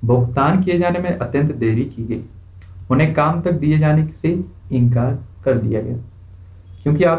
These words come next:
देखते हैं, अधिकतर ग्रामीण क्षेत्रों में आप जाएंगे, वो आपको मना करके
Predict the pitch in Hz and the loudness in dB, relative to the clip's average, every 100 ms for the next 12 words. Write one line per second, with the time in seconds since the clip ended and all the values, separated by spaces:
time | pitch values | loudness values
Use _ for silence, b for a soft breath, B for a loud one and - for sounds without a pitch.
0 | 151 160 - 180 120 113 123 - 165 156 | 0 -2 -2 -4 -2 -2 -2 0 0 2
1 | 131 120 151 151 - - 151 160 170 - | 2 2 2 0 -2 -4 0 2 0 -4
2 | - - 110 120 120 123 143 170 - - | -8 -2 0 0 0 0 0 -4 -6 -4
3 | 139 131 127 151 123 117 120 120 135 | 0 0 0 0 0 -2 -2 0 0